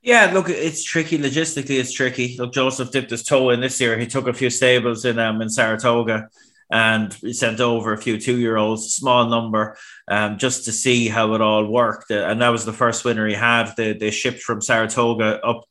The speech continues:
to, up the country to run at Kentucky Downs. Um, a-, and that, that was just a ridiculous pot. The money in Kentucky Downs is huge.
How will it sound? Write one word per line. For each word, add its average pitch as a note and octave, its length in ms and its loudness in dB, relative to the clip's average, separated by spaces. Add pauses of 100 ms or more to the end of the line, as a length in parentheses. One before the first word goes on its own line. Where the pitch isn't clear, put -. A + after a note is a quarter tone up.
to, A2 340 0 (280)
up - 200 2
the A2+ 80 -4
country G#2+ 640 -2
to A2 160 -6
run A2 200 2
at G#2 100 -6
Kentucky A2 360 -2
Downs. A2 580 0 (360)
Um, G#2 380 2
a-, F#2+ 40 -4
and G#2 300 0
that, G#2+ 200 2
that G#2+ 100 0
was G#2 160 -4
just F#2+ 160 -10
a G#2 40 -6
ridiculous G2+ 400 -6
pot. A2 240 -2
The A#2 60 -4
money C3+ 300 2
in - 80 -4
Kentucky A#2 380 -2
Downs A2+ 300 0
is G#2+ 100 -8
huge. B2 400 0